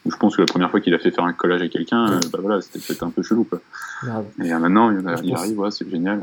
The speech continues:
Speaker 1: enfin.
Speaker 2: Ouais. Et parfois, ça arrive encore. C'est
Speaker 1: Oui.
Speaker 2: mais, mais,
Speaker 1: Oui.
Speaker 2: euh, mais clairement, mais clairement. Et, ouais, et puis, et puis, et c'est juste, euh, le fait de, de pas rester là-dessus. Mais c'est, c'est vrai, c'est vrai que de,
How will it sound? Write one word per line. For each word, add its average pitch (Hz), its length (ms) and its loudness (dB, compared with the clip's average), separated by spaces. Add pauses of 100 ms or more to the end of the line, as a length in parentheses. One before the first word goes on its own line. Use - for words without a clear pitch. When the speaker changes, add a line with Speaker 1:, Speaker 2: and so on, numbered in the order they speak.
Speaker 1:
enfin. - 240 -6
Speaker 2:
Ouais. - 80 -8 (240)
Et 120 40 -6
parfois, 120 280 -2
ça 123 140 -2
arrive 113 180 -2
encore. 120 380 -4 (200)
C'est - 160 -10 (340)
Speaker 1:
Oui. 139 80 6 (380)
Speaker 2:
mais, 107 200 0
mais, 101 180 -2
Speaker 1:
Oui. 127 120 8
Speaker 2:
euh, 107 200 2 (520)
mais 101 200 -6
clairement, 113 420 -2
mais 110 80 -6
clairement. 117 360 -4
Et, 101 360 -2
ouais, 113 220 -2
et 104 40 -2 (200)
puis, 101 160 -6
et 95 40 -4 (260)
puis, 110 80 -2
et 110 40 2
c'est 113 160 -6
juste, 131 260 -4
euh, 110 280 2
le 104 100 -2
fait 123 180 0
de, 101 260 -4
de 104 120 -4
pas 104 160 -4
rester 104 260 -4
là-dessus. 113 360 -2 (360)
Mais 110 60 -6
c'est, - 160 -6
c'est 127 100 0
vrai, 143 220 2
c'est - 140 -4
vrai 147 100 0
que 139 120 -4
de, 107 500 0